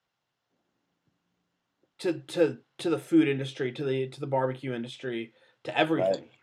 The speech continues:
Speaker 1: 'Cause I'm sure, like, right now, people are still buying grills, people are still buying that, I know that. But eventually, it's gonna,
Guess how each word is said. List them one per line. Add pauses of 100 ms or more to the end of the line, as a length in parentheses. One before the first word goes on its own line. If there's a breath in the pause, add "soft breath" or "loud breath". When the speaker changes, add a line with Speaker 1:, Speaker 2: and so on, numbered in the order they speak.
(1160)
Speaker 1:
'Cause
I'm
sure,
like,
right
now,
people
are
still
buying
grills,
people
are
still
buying
that,
I
know
that. (720)
But
eventually, (140)
it's
gonna,